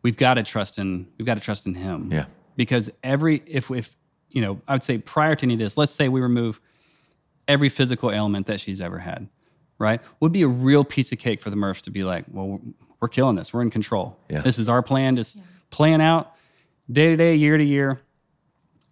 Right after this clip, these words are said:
Speaker 1: And that would not be a good thing, right? Hate that this is the way that we get to be reminded that we don't have any control, but that's what it is.
Speaker 2: Yeah.
Speaker 1: You know, that God's in control.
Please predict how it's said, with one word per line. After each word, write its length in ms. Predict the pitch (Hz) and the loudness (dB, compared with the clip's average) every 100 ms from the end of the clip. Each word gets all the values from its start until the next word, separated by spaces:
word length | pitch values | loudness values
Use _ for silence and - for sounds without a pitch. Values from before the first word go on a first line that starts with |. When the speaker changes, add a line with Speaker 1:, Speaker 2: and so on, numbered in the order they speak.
| - | 0
Speaker 1:
And 200 | 139 123 | 4 4
that 220 | 127 123 | 4 2
would 120 | 123 | 0
not 160 | 120 107 | -2 -2
be 100 | 107 | -4
a 60 | 98 | -6
good 200 | 98 - | -8 -8
thing, 260 | 95 101 - _ _ _ | -10 -12 -18 _ _ _
right? 240 | 110 120 123 _ - - | -4 -4 -8 _ -20 -2
Hate 220 | 139 131 | -2 0
that 140 | 127 | 0
this 200 | 143 127 | -2 0
is 120 | 127 | -2
the 100 | 120 | 0
way 220 | 123 123 123 | 0 2 2
that 180 | 123 | 0
we 100 | 131 123 | -2 -2
get 160 | 120 | -2
to 60 | 131 | -2
be 140 | 123 | 0
reminded 460 | 123 127 135 165 175 | 2 2 2 2 -2
that 120 | 180 | -2
we 100 | 185 | -2
don't 160 | 196 190 | -2 -2
have 120 | 202 | -4
any 120 | 196 | -4
control, 340 | 202 185 196 180 | -4 -6 -8 -6
but 160 | 151 | -4
that's 220 | 143 127 | -2 -2
what 120 | 131 113 | -2 -2
it 120 | 95 | -4
is. 300 | - - - | -10 -18 -12
Speaker 2:
Yeah. 160 | 69 67 - | -10 -10 -6
Speaker 1:
You 80 | 113 | -4
know, 140 | 110 | -2
that 80 | 120 | -2
God's 240 | 147 165 117 | 0 0 -2
in 80 | 95 | -6
control. 360 | 92 92 90 | -8 -10 -14